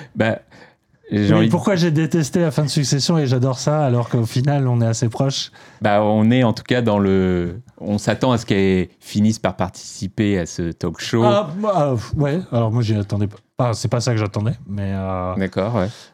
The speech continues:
Speaker 2: je, j'avais oublié que la fin de la s-, quatrième saison, euh, se terminait sur le panneau. Euh,
Speaker 1: Non,
Speaker 2: c'est,
Speaker 1: mais je veux dire, même,
Speaker 2: c'est
Speaker 1: euh, toute la saison te prépare à ça, ouais.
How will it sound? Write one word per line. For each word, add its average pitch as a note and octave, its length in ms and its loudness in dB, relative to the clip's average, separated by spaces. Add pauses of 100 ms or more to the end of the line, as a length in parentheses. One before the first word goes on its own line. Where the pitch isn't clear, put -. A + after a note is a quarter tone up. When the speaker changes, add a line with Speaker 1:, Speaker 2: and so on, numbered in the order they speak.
Speaker 2:
je, B2 260 2
j'avais C3+ 240 2
oublié D3 360 0
que D#3+ 80 0
la B2+ 80 0
fin C3 200 0
de A#2+ 100 2
la A#2 60 2
s-, A2+ 200 -2
quatrième A2+ 320 0
saison, A2+ 520 2
euh, - 40 0
se - 80 -12
terminait G#2+ 300 -2
sur G#2+ 160 -2
le G#2 80 0
panneau. G#2+ 460 0
Euh, A#2 40 0 (220)
Speaker 1:
Non, A#2+ 120 4
Speaker 2:
c'est, - 40 4
Speaker 1:
mais A#2 100 4
je F#2+ 60 -2
veux G#2 80 2
dire, G#2 200 2
même, G2+ 300 2
Speaker 2:
c'est G2 60 0
Speaker 1:
euh, F#2+ 80 0
toute - 240 -8
la F#2 100 2
saison G#2 380 0
te - 120 -8
prépare F2+ 360 0
à G#2+ 80 0
ça, A2+ 300 0
ouais. - 140 -8